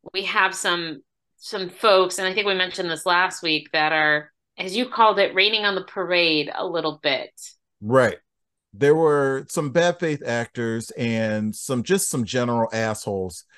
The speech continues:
Speaker 2: where it just, there were a lot of people who seemed to be really oddly salty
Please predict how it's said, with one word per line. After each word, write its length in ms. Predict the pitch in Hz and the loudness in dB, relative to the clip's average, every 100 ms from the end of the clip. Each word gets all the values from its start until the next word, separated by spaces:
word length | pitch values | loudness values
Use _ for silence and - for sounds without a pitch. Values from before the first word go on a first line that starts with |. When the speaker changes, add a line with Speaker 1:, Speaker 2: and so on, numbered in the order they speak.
| - _ - | -20 _ 0
Speaker 2:
where 420 | 120 123 120 120 - | 6 8 10 8 6
it 140 | 135 | 2
just, 340 | 117 139 - - | 4 2 2 -8
there 280 | 131 131 156 | 0 4 6
were 80 | 147 | 6
a 80 | |
lot 200 | 139 160 | 6 2
of 60 | 180 | 0
people 240 | 170 151 | -2 -4
who 80 | 131 | -6
seemed 280 | 131 160 143 | -4 -4 -4
to 40 | |
be 380 | 123 135 127 117 - - _ - | -4 -2 -2 -4 -10 -20 _ -12
really 640 | 110 220 311 285 240 208 _ - | -6 -2 2 4 2 0 _ 0
oddly 440 | 139 202 214 190 | 4 4 6 4
salty 920 | 170 - - 139 147 - 196 208 214 | 4 2 4 6 4 2 0 0 -4